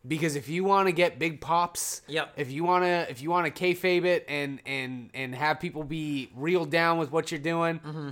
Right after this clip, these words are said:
Speaker 1: you're gonna take that idea, 'cause
Speaker 2: That,
Speaker 1: that,
Speaker 2: I,
Speaker 1: people will lose their shit.
Speaker 2: It's, it, hey, M N N, uh, security and, uh, the Stooges meeting up backstage, just real briefly.
Speaker 1: Yeah.
Speaker 2: It,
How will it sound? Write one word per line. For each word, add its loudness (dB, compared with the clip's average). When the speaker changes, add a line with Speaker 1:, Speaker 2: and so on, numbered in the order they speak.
Speaker 1:
you're 0
gonna -2
take -2
that -2
idea, -4
'cause -12
Speaker 2:
That, -2
Speaker 1:
that, -20
Speaker 2:
I, 4
Speaker 1:
people 2
will 4
lose -2
their -8
shit. -6
Speaker 2:
It's, -2
it, -12
hey, -4
M -2
N -2
N, -2
uh, 0
security 0
and, -4
uh, 2
the -12
Stooges 0
meeting -4
up -2
backstage, 2
just 0
real 8
briefly. -2
Speaker 1:
Yeah. 6
Speaker 2:
It, 0